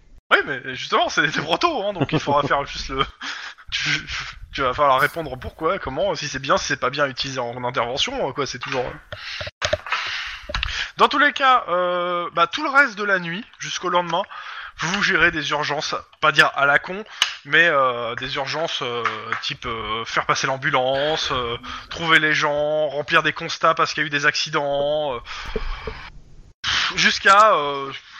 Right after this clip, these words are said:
Speaker 1: jusqu'à trois heures du mat où on vous dit, euh, « Bah, c'est bon, on a plus besoin de vous pour l'instant, euh, vous pouvez rentrer chez vous, euh, sauf en cas d'urgence, on vous rappelle. »
Speaker 2: Ouais, mais, mais du coup, on va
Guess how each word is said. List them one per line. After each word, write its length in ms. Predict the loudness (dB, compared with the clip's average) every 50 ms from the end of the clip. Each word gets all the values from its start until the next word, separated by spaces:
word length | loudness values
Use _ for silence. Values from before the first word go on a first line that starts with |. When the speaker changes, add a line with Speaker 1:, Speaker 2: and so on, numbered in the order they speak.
| -20 -14 -12
Speaker 1:
jusqu'à 200 | -6 -4 -4 -4
trois 320 | -4 0 0 2 4 4
heures 100 | 0 0
du 120 | 0 -4
mat 360 | 2 4 4 4 4 0 -8 -12
où 40 | -10 -10
on 60 | -10
vous 160 | -8 -8 -8
dit, 220 | -8 -8 -6 -2 0 2
euh, « 340 | 2 2 2 0 -2 -2 0
Bah, 100 | 0 0
c'est 160 | 0 0 -2
bon, 100 | -2 -2 -4 -4
on 120 | -4 -2 -2
a 60 | -4
plus 280 | -4 -6 -18 -14 -10 -8
besoin 200 | -2 2 2 2
de 60 | 2
vous 120 | 0 -6 -6
pour 140 | -4 0
l'instant, 580 | 4 4 4 2 2 -4 -2 0 0 0 0 0
euh, 100 | -2 -4 -4
vous 60 | -6
pouvez 160 | 0 2 2
rentrer 220 | 2 2 0 0 0
chez 160 | 0 0 0
vous, 300 | -2 -4 -10 -6 -2 -2
euh, 140 | -2 -2 -2
sauf 220 | -4 -6 -4 -4
en 60 | -4
cas 120 | -2 -2 -2
d'urgence, 380 | -2 -4 -4 -4 -6 -6 -6
on 40 | -6
vous 60 | -2
rappelle. » 260 | -2 -2 -2 -2 -4 4
Speaker 2:
Ouais, 120 | 4 4 6
mais, 160 | 6 2 2 0 -2 -4 0
mais 140 | 2 2 2
du 120 | 2 0
coup, 140 | 0 2 4
on 60 | 6
va 60 | 8